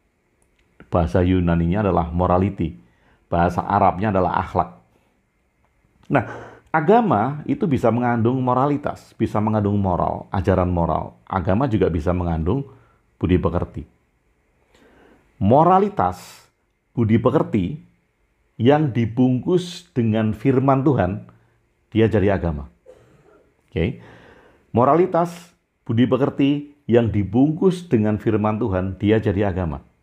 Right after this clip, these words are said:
Ketika agama dibebaskan dari firman Tuhan, dia menjadi ajaran moral dan ajaran budi pekerti.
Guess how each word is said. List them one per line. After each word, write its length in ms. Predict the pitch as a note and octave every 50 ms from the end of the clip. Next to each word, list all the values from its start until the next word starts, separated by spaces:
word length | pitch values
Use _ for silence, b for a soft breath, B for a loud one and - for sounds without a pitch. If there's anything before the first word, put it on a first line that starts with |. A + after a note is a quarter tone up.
| _ _ _ _ _ _ _ _ _ _ _ _ _ b b b b b b b b b
Ketika 480 | - C#3 - - G3 G3 G#3+ G#3 E3 E3
agama 400 | E3+ A#2+ C3 A#2+ A#2 A#2 A#2 A2+ A2+
dibebaskan 1040 | A2+ A2+ E2+ A2+ A2+ A2 - - - F3 F#3+ F#3+ - - - - C3+ B2+ A#2+ G#2+ F#2+
dari 160 | G#2 F#2+ G2
firman 400 | F#2+ - G#2 F#2+ F#2 F#2+ F#2+ F#2+
Tuhan, 400 | G2+ A2+ F2+ E2+ E2 F2 - - b b b b b b b b b b b _
dia 300 | A2+ G2+ G2 G#2+ A#2 A#2+
menjadi 560 | A2+ G2+ F2 F#2 F2 E2+ F2+ F2 F2 F2 F2 F2 - -
ajaran 400 | F#2 F#2+ - - G2 A#2+ C#3+ D3+
moral 560 | C#3 A#2 G#2 G2+ F2+ F2+ F#2 F#2 G#2 G#2+ -
dan 240 | - F#2 E2+ E2 -
ajaran 320 | F2+ F2 F2+ E2 F2 E2 E2+
budi 160 | F2 E2+ F2+
pekerti. 480 | E2+ - E2+ E2 E2 - - E2+ E2